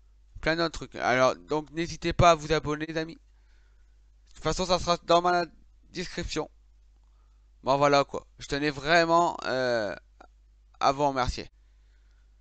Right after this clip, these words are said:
Pour ce, la vidéo va bientôt se terminer, les amis. Je vous retrouve mardi à vingt et une heures, on fera du Fortnite. En partie perso, bien sûr. Et, euh, samedi, euh, qui suit,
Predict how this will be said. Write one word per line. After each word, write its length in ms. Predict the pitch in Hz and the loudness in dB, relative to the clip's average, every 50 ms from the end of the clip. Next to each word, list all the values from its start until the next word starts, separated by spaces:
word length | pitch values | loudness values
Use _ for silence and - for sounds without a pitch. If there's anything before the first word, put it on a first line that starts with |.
| _ _ _ _ _ _ - - - _ _ _ _ _ _ _ _ | _ _ _ _ _ _ -20 -20 -20 _ _ _ _ _ _ _ _
Pour 180 | - 190 185 - | -2 -2 -2 0
ce, 420 | - - 208 208 202 - - - | 4 6 6 6 6 4 2 4
la 180 | 143 156 156 156 | 6 6 6 6
vidéo 300 | 147 160 - 175 175 165 | 4 0 -2 -2 0 4
va 180 | 156 165 160 | 4 4 4
bientôt 320 | 156 165 175 175 - 185 180 | 4 2 0 -2 -2 -4 -6
se 140 | - 175 | -6 -8
terminer, 500 | 175 - 180 165 160 156 151 151 156 165 | -2 2 2 2 2 0 -4 -4 -4 -4
les 60 | 170 170 | -4 -4
amis. 200 | 170 170 - - _ _ _ _ _ _ - | -6 -8 -12 -18 _ _ _ _ _ _ -14
Je 140 | 139 127 131 | -12 -10 -4
vous 160 | 151 160 165 | -2 0 2
retrouve 520 | 175 175 - - 175 180 165 147 147 135 139 | 2 0 0 -2 -2 -2 0 0 0 -2 -2
mardi 560 | 147 156 180 190 185 - - 165 180 180 - - | 2 4 6 6 6 4 -2 -10 -12 -12 -8 0
à 160 | - - 147 | 2 2 2
vingt 320 | - - 185 190 185 - | 4 4 2 2 2 0
et 60 | 185 | -4
une 100 | 175 170 | -4 -2
heures, 180 | 170 175 175 170 | 2 2 2 2
on 40 | 160 | 2
fera 220 | - - 175 170 160 | 0 0 0 0 0
du 120 | 151 160 | -2 -4
Fortnite. 560 | - - 165 160 - - 165 170 - - - - - _ _ _ _ _ _ - | -4 -4 -4 -2 0 0 -2 -2 -2 -8 -18 -20 -20 _ _ _ _ _ _ 0
En 120 | - 147 | 0 2
partie 320 | - - 165 156 - 151 147 | 4 6 4 4 4 -2 -4
perso, 320 | - 147 143 - 165 160 | -2 -4 -2 -2 -4 -4
bien 160 | 151 147 139 | -4 -4 -4
sûr. 300 | 139 - 156 160 156 - _ _ _ _ _ _ _ _ _ _ _ _ _ _ _ _ _ - _ _ _ - - - - - | -4 -6 -8 -8 -8 -10 _ _ _ _ _ _ _ _ _ _ _ _ _ _ _ _ _ -20 _ _ _ -20 -20 -20 -14 -6
Et, 260 | - 185 214 220 - - - | -2 0 0 0 0 0 0
euh, 140 | 156 160 160 | 2 2 2
samedi, 640 | - - 196 185 185 160 - - 202 208 208 202 | 2 2 0 0 0 -4 -10 -8 -4 -4 -2 0
euh, 500 | 185 165 156 147 143 139 135 123 107 82 92 - - - | 0 0 0 0 -2 -2 -2 -4 -4 -8 -10 -12 -16 -16
qui 140 | - - 185 | -12 -10 -8
suit, 400 | 175 - - - 196 220 214 - | -8 -6 -6 -6 -8 -8 -10 -14